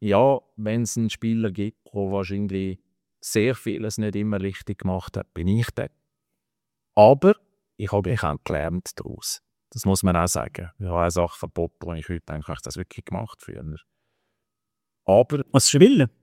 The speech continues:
Speaker 1: ja, ich bin schon auch extrem ehrgeizig gewesen und ich habe mich auch nicht immer so verhalten, wie das heute eigentlich würde erwartet werden. Ich habe wirklich Ecken und Kanten gehabt. Ich hoffe es, ich habe es heute noch. Ich weiss, ich habe es heute noch. Das finde ich aber auch gut.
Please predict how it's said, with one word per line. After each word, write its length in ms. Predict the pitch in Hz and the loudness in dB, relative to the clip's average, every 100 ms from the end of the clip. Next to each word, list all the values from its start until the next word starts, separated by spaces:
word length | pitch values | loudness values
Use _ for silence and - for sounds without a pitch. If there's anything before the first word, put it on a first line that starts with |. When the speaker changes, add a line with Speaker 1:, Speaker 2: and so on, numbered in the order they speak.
| _ - | _ -10
Speaker 1:
ja, 440 | 107 127 147 127 | -6 -6 -6 -8
ich 160 | 120 - | -10 -8
bin 140 | 117 | -8
schon 380 | 101 120 131 123 | -4 -2 -2 -2
auch 180 | 120 120 | 0 0
extrem 600 | 113 - - 101 117 117 | 0 -2 -2 0 2 2
ehrgeizig 640 | - 113 110 107 104 - 90 | 2 2 4 0 -2 -6 -8
gewesen 460 | - 104 101 104 92 | -4 0 2 2 2
und 140 | 90 | 0
ich 100 | 87 | -2
habe 100 | 92 | -2
mich 140 | 95 | 0
auch 100 | 98 | 0
nicht 140 | 107 104 | 0 2
immer 340 | 101 104 101 - _ _ _ | 2 2 0 -4 _ _ _
so 460 | - - 101 104 104 | -12 -2 0 0 0
verhalten, 760 | 104 92 92 107 - - 98 | -4 -2 -2 -2 -4 -4 0
wie 120 | 95 92 | 0 0
das 260 | 95 - | -2 -4
heute 140 | 101 - _ - - | -6 -8 _ -20 -14
eigentlich 320 | - 90 98 98 | -6 -4 -2 -2
würde 240 | 101 92 | -2 -2
erwartet 580 | 85 85 107 - 104 - | 0 0 0 -4 -10 -6
werden. 300 | 98 104 98 | -4 -4 -4
Ich 80 | 90 | -2
habe 160 | 85 | 0
wirklich 440 | 90 90 - - - | 0 -4 -8 -12 -8
Ecken 360 | 95 - 98 87 | -10 -8 -6 -4
und 120 | 82 | -4
Kanten 440 | - 85 185 - - | -6 -4 -4 -6 -8
gehabt. 340 | - 110 127 | -2 -2 -2
Ich 80 | - - - | -6 -10 0
hoffe 240 | 131 - - | 0 0 -8
es, 140 | - | -10
ich 80 | - | -6
habe 80 | 87 | -6
es 100 | 104 | -4
heute 140 | - - | -8 -6
noch. 260 | 156 101 | -6 -4
Ich 140 | 104 - | -6 -2
weiss, 340 | 80 113 143 | 0 0 -2
ich 60 | 139 | -2
habe 80 | 131 | -2
es 80 | - | -2
heute 160 | 147 _ | -4 _
noch. 220 | 151 180 - _ _ | -4 -4 -6 _ _
Das 120 | - | -2
finde 240 | - 123 107 | 2 4 4
ich 80 | |
aber 260 | 110 101 95 | 4 6 4
auch 40 | 95 | 4
gut. 300 | 113 117 | 2 0